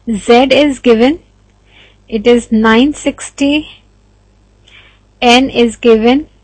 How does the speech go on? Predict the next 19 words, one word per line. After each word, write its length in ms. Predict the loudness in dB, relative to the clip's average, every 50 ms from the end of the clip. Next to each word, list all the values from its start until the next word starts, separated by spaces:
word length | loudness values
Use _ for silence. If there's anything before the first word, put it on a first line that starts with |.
| _ _ _ _ _ _
five 480 | -6 -2 0 2 2 2 2 0 -2
hundred 640 | -2 0 0 2 2 2 2 2 2 2 0 -2 -6 -10 _ _ _ _ _ _ _ _ _ _ _ _ _
R 280 | 0 0 2 2 2 -2
P 300 | -2 _ -2 0 2 2
M. 220 | 2 0 -2 -6 _ _ _ _ _ _ _ _ _ _ _ _ _ _ _ _ _ _ _ _ _ _ _ _ _ _ _ -20 -20 _ _ _ _ _ _ _ _ _
Pole 420 | 2 4 4 4 4 2 0 -2 -4 -8 _ _ _ _ _ _
is 580 | -2 0 2 4 4 2 0 -2 -6 -12 -20 _ _ _ _ _ 0
eight, 500 | 2 4 4 4 2 0 -4 -12 -20 -20 _ _ _ _ _ _ _ _ _ -20 -20 -20 -20 _ _
and, 420 | -6 -2 -2 0 2 2 2 2 4
uh, 200 | 4 4 4 4
it 100 | 4 4
is 180 | 2 0 2 2
mentioned 440 | 2 2 2 2 0 -2 -2 0 0
that 140 | 2 2 2
it 160 | 2 0 -2
is 140 | -6 -4 -2
lap 280 | -2 0 2 0 0
winding, 480 | 0 0 0 0 0 0 0 -2 -4 -4
so 340 | -2 -2 0 0 0 -2